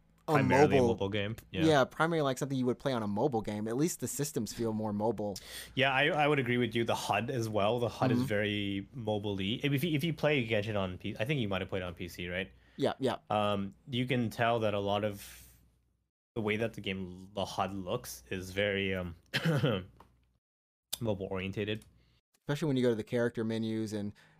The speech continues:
Speaker 1: it's just more like, uh, I need to play this on a tablet at least. I might
Speaker 2: Yeah,
Speaker 1: have
Speaker 2: or
Speaker 1: more fun with it.
Speaker 2: Well, I
Speaker 1: Or
Speaker 2: mean, I played on
Speaker 1: phone.
Speaker 2: a, on a phone. It's not great,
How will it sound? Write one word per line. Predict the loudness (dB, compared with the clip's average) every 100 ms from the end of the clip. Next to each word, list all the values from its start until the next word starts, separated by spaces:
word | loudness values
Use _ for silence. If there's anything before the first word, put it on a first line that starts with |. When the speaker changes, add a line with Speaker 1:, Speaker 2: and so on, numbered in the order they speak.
| _
Speaker 1:
it's | -4 0
just | 0 2
more | 6 8
like, | 6 4 -2
uh, | 2 6 6 4
I | 2 2
need | 2
to |
play | 4 6
this | 6
on | 4
a |
tablet | 4 2 2 0
at | 0
least. | -2 -4 -14 _ _ _ _ _ _ _ -8
I | 2
might | 4
Speaker 2:
Yeah, | 6
Speaker 1:
have | 6
Speaker 2:
or |
Speaker 1:
more | 4 4
fun | 2
with | 2
it. | -2 -8 _ _ _ -20 _ _ 2
Speaker 2:
Well, | 4
I |
Speaker 1:
Or | 6
Speaker 2:
mean, | 6
I | 4
played | 4 4
on | 4
Speaker 1:
phone. | 4 0
Speaker 2:
a, |
on | 0
a | -2
phone. | -6 -6 -4 -2 -4
It's | -8 -12 -18 -20 -20 _ _ _ _ _ _ -20 -20 -16 -12
not | -12 -10
great, | -10